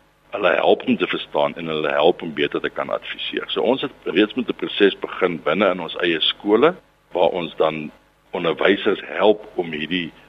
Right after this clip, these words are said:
inligting beter te kan oordra. Ons begin by die skole waar ons eerste hierdie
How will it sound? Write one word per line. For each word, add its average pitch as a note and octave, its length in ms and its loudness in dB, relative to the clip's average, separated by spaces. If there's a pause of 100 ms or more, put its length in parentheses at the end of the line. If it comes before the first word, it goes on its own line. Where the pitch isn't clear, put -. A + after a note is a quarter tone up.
(180)
inligting E2+ 560 0
beter - 300 0
te E2+ 100 -2
kan D2+ 280 -4
oordra. D#2 560 2 (260)
Ons F#2 160 -8
begin F#2+ 600 0 (420)
by E2 100 0
die D2+ 120 -8
skole F#2+ 460 4
waar D2 260 0
ons - 340 -12 (280)
eerste F#2 380 2
hierdie D#2+ 360 -2